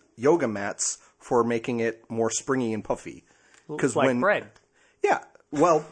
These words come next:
Speaker 1: in the yoga mats, it's cooked at a higher, different temperature or something like that, and essentially as the <sighs> azodicarbonamide breaks down into its component parts, it breaks down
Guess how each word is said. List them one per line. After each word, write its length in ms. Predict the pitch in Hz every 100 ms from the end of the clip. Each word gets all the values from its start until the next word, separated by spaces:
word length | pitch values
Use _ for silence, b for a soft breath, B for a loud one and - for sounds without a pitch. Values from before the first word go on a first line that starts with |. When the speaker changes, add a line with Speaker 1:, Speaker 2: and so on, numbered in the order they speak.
| B B B B B B _ -
Speaker 1:
in 200 | 170 165
the 80 |
yoga 320 | 160 175 190 180
mats, 400 | 151 147 - -
it's 340 | 139 - - - -
cooked 300 | - 165 -
at 100 | 131
a 280 | 123 123 113 -
higher, 420 | 139 127 123 117
different 400 | 107 135 131 120 _
temperature 480 | - 135 135 - 127
or 60 | 117
something 360 | - 127 127
like 200 | 123 110 123
that, 240 | 117 117
and 320 | 117 113 110
essentially 460 | 113 - 123 123 113
as 400 | 120 131 123 -
the 400 | 113 113 110 107 107 B B B B B B B B B B B B B
<sighs> 40 | 214
azodicarbonamide 1900 | 247 202 160 B B 208 165 151 170 165 143 - 156 143 117 104 107 117 - - -
breaks 320 | 123 131 - -
down 380 | 135 131 120
into 260 | 120 120 -
its 120 | 113
component 480 | - 127 127 113 110
parts, 480 | - 117 95 - -
it 220 | 120 104 123
breaks 280 | 117 -
down 360 | - 117 117